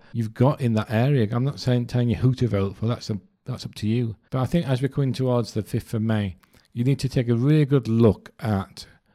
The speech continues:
who's out there, who's put the names forward,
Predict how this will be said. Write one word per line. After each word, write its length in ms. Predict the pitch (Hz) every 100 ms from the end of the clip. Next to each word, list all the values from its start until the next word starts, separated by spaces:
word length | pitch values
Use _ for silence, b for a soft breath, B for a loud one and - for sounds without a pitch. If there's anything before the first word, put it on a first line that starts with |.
| b b b b
who's 600 | - 139 123 113 104 - 151 -
out 320 | 120 127 113
there, 360 | 101 90 98 95 -
who's 180 | 147
put 180 | - 185
the 60 | 131
names 280 | 127 120 -
forward, 640 | 131 120 110 95 90 -